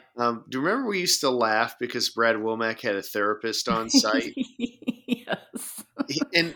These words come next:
Speaker 1: it,
Speaker 2: Let's
Speaker 1: it's
Speaker 2: bring him back.
Speaker 1: Right. It turns out that Brad Womack was the most sane person we've had. <laughs>
Speaker 2: Bring
Speaker 1: I,
Speaker 2: him
Speaker 1: I don't,
Speaker 2: back.
Speaker 1: and I don't wanna use the word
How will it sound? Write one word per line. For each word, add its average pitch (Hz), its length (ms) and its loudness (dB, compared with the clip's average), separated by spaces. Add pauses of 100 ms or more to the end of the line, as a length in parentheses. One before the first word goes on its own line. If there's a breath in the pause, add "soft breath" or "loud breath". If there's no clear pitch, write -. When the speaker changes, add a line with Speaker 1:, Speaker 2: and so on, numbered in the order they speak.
Speaker 1:
it, - 80 2
Speaker 2:
Let's 262 140 2
Speaker 1:
it's 311 180 0
Speaker 2:
bring 247 280 2
him 220 140 2
back. 185 560 2
Speaker 1:
Right. 247 240 4
It 302 200 0 (100)
turns 214 240 0
out 214 320 4
that 143 200 0
Brad 160 260 6
Womack 156 460 2
was 127 340 -4
the 127 100 -4
most 131 560 8
sane 131 420 4 (100)
person 135 480 4
we've 117 160 -4
had. 123 380 4
<laughs> - 40 4 (3250 loud breath)
Speaker 2:
Bring 415 300 2
Speaker 1:
I, - 60 12
Speaker 2:
him 269 60 8
Speaker 1:
I - 0 -
don't, 226 60 6
Speaker 2:
back. 240 480 8
Speaker 1:
and 185 180 0
I 190 80 8
don't 294 140 6
wanna 277 140 4
use 202 280 0
the 160 80 2
word 139 340 4